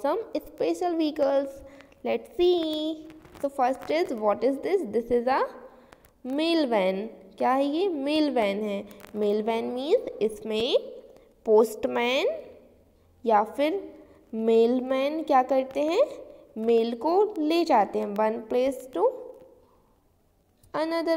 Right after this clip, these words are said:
place। तो ये देखो, ये इस type से box होता है, mail box होता है, जिसमें सब लोग अपने अपने mail को डाल देते हैं या फिर packages को। फिर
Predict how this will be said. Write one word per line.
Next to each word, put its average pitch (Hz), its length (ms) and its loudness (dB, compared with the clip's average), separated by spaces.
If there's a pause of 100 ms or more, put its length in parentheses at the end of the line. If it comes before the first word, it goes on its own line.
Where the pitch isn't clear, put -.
place। 285 560 -4 (1160)
तो 311 60 0
ये 285 220 0
देखो, 240 280 0
ये 233 260 -2
इस 254 140 -6
type 240 260 -2
से 262 60 -2
box 226 440 0
होता 330 260 0
है, 339 280 0
mail 254 320 0
box 277 320 0
होता 262 220 -2
है, 285 100 2
जिसमें 254 500 -4 (560)
सब 233 180 0
लोग 262 160 6
अपने 247 260 0
अपने 240 260 -4
mail 220 380 2 (100)
को 285 100 4 (1400)
डाल 220 420 4
देते 277 380 0
हैं 277 360 0
या 214 160 4
फिर 233 200 -2 (100)
packages 240 580 0 (180)
को। 277 380 4 (460)
फिर 427 320 4